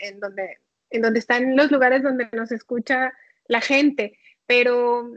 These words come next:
bueno, dime en tu causa, Andrea, en donde tú estás, em,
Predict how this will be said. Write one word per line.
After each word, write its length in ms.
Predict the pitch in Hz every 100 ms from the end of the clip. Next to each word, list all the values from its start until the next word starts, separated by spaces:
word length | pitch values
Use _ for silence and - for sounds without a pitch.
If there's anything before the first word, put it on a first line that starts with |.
| - _ _ -
bueno, 420 | 247 277 269 247 -
dime 760 | 240 285 320 311 381 415 277 277
en 140 | 262
tu 180 | 269 -
causa, 680 | 302 269 277 277 233 202 -
Andrea, 420 | 233 226 226 214
en 80 | 220
donde 240 | 233 233 233
tú 440 | 254 254 262 254
estás, 360 | 247 - 254 254 _ _ _ -
em, 540 | 285 247 226 220 254